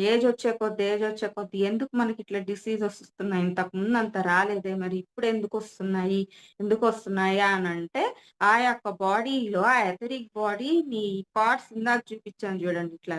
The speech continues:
రౌండ్ రౌండ్‌గా ఎంత హెవీ కార్డ్స్, ఎంత కార్డ్స్ ఉన్నాయో చూడండి. ఆ అంత హెవీ కార్డ్స్ వచ్చేసి మళ్ళా మనకు ఆ డిసీజెస్ అనేది వస్తుందన్నమాట. ఒకటి మనం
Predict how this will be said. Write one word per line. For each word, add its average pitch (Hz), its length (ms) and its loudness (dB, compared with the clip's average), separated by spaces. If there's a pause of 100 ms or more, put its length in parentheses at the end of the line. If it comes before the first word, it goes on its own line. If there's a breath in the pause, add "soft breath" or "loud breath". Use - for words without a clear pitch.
రౌండ్ 220 360 -2
రౌండ్‌గా 202 420 -2
ఎంత 214 260 -6 (100)
హెవీ 202 380 -4
కార్డ్స్, 196 380 -2
ఎంత 190 240 -6 (100)
కార్డ్స్ 202 380 0
ఉన్నాయో 185 340 -4
చూడండి. 170 460 -6 (340 loud breath)
ఆ 208 120 6 (120)
అంత 214 300 -2 (140)
హెవీ 202 380 -4
కార్డ్స్ 254 380 2
వచ్చేసి 214 540 0 (420)
మళ్ళా 196 320 0
మనకు 202 260 -2
ఆ 175 120 -2
డిసీజెస్ 175 580 -4
అనేది 165 320 -2
వస్తుందన్నమాట. 151 800 -6 (400)
ఒకటి 269 380 0 (180)
మనం 214 280 2